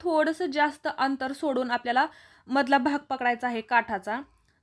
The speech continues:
तर बघा जशी आपली हाईट असेल किंवा साडीचं, अ, लांबी असेल त्यानुसार आपल्याला आता ओचा काढून घ्यायचा आहे.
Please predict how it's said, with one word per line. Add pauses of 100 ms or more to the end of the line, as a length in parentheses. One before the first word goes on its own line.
तर
बघा
जशी
आपली
हाईट
असेल
किंवा
साडीचं,
अ,
लांबी
असेल
त्यानुसार
आपल्याला
आता
ओचा
काढून
घ्यायचा
आहे.